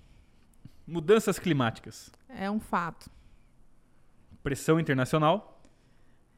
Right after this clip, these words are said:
Speaker 2: É, hum, como eu diria, globalização, né? Globalização, acho que é, faz parte do processo.
Speaker 1: Pesquisa brasileira.
Speaker 2: Precisa de incentivo.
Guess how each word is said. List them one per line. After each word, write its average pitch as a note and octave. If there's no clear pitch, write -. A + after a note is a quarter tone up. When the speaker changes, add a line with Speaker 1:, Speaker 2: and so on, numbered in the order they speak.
Speaker 2:
É, G3
hum, F3+
como G3
eu G3
diria, F3+
globalização, C4
né? B3
Globalização, A#3
acho -
que -
é, G3+
faz A#3
parte G3
do F3+
processo. -
Speaker 1:
Pesquisa A3
brasileira. C3+
Speaker 2:
Precisa B3+
de A3+
incentivo. A3+